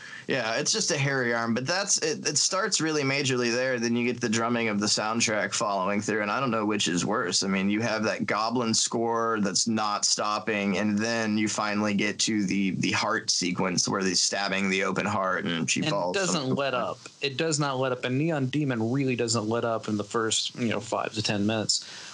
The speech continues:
Speaker 2: with its blaring techno score, its attention to making violence look beautiful, and the, we'll get into the violence and the beauty here in a little bit shortly. There's gonna be so much more talk about that, but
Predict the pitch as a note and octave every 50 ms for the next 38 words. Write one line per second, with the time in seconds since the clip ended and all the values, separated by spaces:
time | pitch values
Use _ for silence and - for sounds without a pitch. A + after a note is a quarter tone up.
0 | - - C#3 C3+ C3 A#2+ A#2 B2+ A#2+ A#2 A#2 - - - F3 C#3+ A#2 G#2+ G#2 B2+
1 | B2 B2+ B2+ B2 A#2+ A#2+ A#2+ A#2+ A#2 A2+ A2+ G#2+ - - - C3+ B2 - B2+ A#2+
2 | A#2 A2 - - - - B2+ A#2+ A#2 A2+ A2+ A2 A2 A2 A2 A2 - - A#2+ A2+
3 | A2+ A2 - - - - - - - - - - - B2 B2+ - - - C#3 C3
4 | B2+ - - C3 B2 A#2+ - B2+ B2 A#2+ A2+ A2+ G#2+ - - A#2 A2+ A2 A2 G#2+
5 | G#2 - - - - - - - - - A#2 A2 A#2+ A2 A2+ A#2+ A#2+ A#2+ B2 B2+
6 | A#2+ - - B2 B2 A#2 B2 A2 - B2 G#2+ G#2+ A2 B2 B2+ A#2 - - C#3 C#3+
7 | C#3+ C3+ B2+ - - - - - C#3 C3 C3 B2+ B2+ B2+ B2 A#2 B2+ B2+ B2 A#2+
8 | A#2+ A#2+ A#2+ A#2+ - - - - C#3+ C3+ C3 C#3 C3+ C#3 A#2+ B2+ B2+ A#2+ A2 A2+
9 | A2+ A2+ G2+ G#2 A2+ A2+ A2+ A2+ G#2+ G2+ - A2+ G#2+ G2 G2+ G#2+ G#2+ G#2+ G#2 G#2
10 | G2+ F2+ G#2 G#2 G2+ F#2+ G2 G#2 G2+ G2 G#2 G2+ A2 A2 G#2+ A2 G#2+ G#2+ G#2 G#2+
11 | G#2+ G#2 - A#2+ A#2+ A#2 - - - - C#3 B2 G#2+ G2+ G#2 G#2+ G#2+ A2 A#2+ A#2+
12 | A#2+ A#2+ B2 A2+ A2 G#2+ - - B2 A#2 A2 G#2 G#2+ A2 G#2+ F#2+ G#2+ G#2 G2+ G#2
13 | G2+ G2 F#2 - G#2+ G#2 G2 - - A#2 A2+ A2